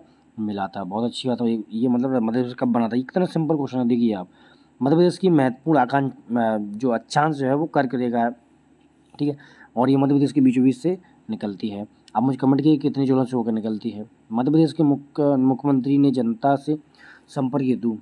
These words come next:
दिल से रेडियो कार्यक्रम चलाया, बहुत अच्छी बात है। भोपाल स्थित विधान भवन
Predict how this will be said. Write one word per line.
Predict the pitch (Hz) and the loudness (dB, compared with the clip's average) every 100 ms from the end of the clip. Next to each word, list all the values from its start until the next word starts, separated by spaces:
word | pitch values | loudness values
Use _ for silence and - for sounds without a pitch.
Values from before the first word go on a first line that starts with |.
| _ _ _ 117 | _ _ _ -2
दिल | 131 160 | 2 2
से | 147 143 | 2 2
रेडियो | 131 131 | 4 4
कार्यक्रम | 139 127 123 165 165 _ | 2 0 0 -4 -4 _
चलाया, | - 101 98 101 | -8 -6 -6 -4
बहुत | 113 240 | -4 -4
अच्छी | 120 131 | -6 -6
बात | 110 104 | -6 -6
है। | 110 | -8
भोपाल | 101 107 127 151 160 | -8 -6 -2 0 0
स्थित | - 160 | -2 -2
विधान | 135 117 123 139 123 | 0 2 2 0 0
भवन | 117 127 | 0 -2